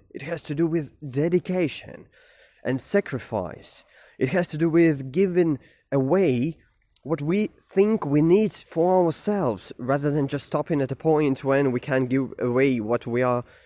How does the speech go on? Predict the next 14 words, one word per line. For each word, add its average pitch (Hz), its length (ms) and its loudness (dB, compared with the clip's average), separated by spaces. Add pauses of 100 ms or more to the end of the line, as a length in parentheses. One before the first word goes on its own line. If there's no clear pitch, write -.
(180)
okay 135 280 2
with 165 180 4
losing. 180 460 4 (640)
Uh, 120 260 4 (1400)
there 180 160 0
is 180 140 2
a 185 80 0
direct 147 520 0
correlation, 135 920 0
because 147 260 -4
all 175 160 4
Catholics 175 640 -2
are 135 100 2
missionaries, 123 840 -2